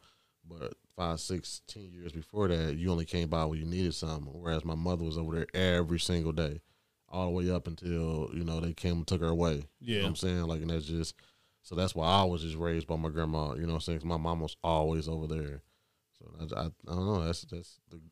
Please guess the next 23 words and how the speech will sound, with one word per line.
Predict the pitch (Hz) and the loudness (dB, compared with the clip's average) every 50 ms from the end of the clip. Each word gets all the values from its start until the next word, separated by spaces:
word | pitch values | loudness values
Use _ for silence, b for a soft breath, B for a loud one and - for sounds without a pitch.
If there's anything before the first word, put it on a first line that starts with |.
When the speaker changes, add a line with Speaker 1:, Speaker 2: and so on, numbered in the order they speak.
| _ _ - | _ _ -6
Speaker 1:
great | - 95 98 92 - | 0 2 2 2 4
part | - 101 98 95 | 6 6 8 8
of | 92 | 8
women. | 104 120 123 104 92 82 78 - _ _ _ _ _ _ _ - | 6 6 6 4 2 0 -2 -6 _ _ _ _ _ _ _ -12
You | - 117 123 113 | -6 -2 0 0
know | 101 | 0
what | 98 98 | 0 0
I'm | 95 92 | 0 0
Speaker 2:
Yeah. | |
Speaker 1:
saying? | 95 95 87 | 2 2 2
That, | 87 82 82 - - | 0 0 -2 -4 -6
that | - 85 80 | -6 -4 -2
love | 85 92 101 98 85 | 2 2 2 2 2
and | 90 85 | 0 -2
caring | - - 110 110 101 92 | -2 0 0 2 2 2
shit | - - 92 87 | 0 -2 -4 -2
that | - 90 | -2 -2
we | 87 87 87 | -2 0 2
need | 90 98 110 113 98 87 80 - _ _ _ _ _ _ _ _ _ - | 2 4 4 4 4 2 0 -4 _ _ _ _ _ _ _ _ _ -6
that | 85 85 78 - - | -4 -2 -2 -4 -4
Speaker 2:
Yeah. | - 85 | -4 -4
Speaker 1:
unfortunately | 85 82 87 104 107 104 - 92 90 87 | -2 2 4 4 6 6 4 2 2 2
we, | 85 87 92 92 92 | 2 2 2 0 0